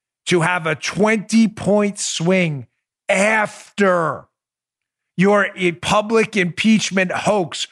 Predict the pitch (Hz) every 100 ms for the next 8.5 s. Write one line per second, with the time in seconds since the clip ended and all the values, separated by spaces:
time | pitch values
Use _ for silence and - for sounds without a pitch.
0 | _ 175 196 196 175 196 233 202 214 269
1 | 285 - _ _ - 262 277 - - _
2 | _ _ - 233 277 302 277 202 - 277
3 | 285 277 233 - - 254 262 254 240 214
4 | 262 277 269 - 175 135 196 - 247 277
5 | 277 254 247 - 202 160 214 262 277 269
6 | 190 262 277 - 220 202 180 156 139 80
7 | _ _ - 220 190 262 277 269 262 220
8 | 165 240 269 202